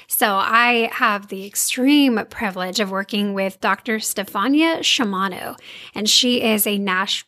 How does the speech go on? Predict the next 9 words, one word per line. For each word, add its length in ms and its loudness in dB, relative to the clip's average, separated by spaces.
natural 580 0
doctor 420 0
of 220 0
medicine. 720 -4
She 240 0
also 680 2
is 180 -2
a 80 0
shaman 680 2